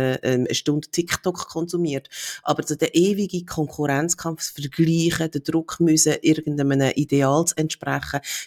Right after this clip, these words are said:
das ist auch etwas, wo, wo, wo die Jugendlichen krank macht. Ist es einfach eine Mischform? Und, und kann man da etwas machen oder müssen wir jetzt einfach mit dem leben, dass es halt ist, wie es ist und müssen Jugendpsychiater ausbilden?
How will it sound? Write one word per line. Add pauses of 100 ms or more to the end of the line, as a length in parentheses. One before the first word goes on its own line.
das
ist
auch
etwas,
wo,
wo,
wo
die
Jugendlichen (240)
krank
macht. (360)
Ist
es
einfach
eine
Mischform? (500)
Und,
und (760)
kann
man
da
etwas
machen
oder
müssen
wir
jetzt
einfach
mit
dem
leben,
dass
es
halt
ist,
wie
es
ist
und
müssen (400)
Jugendpsychiater
ausbilden?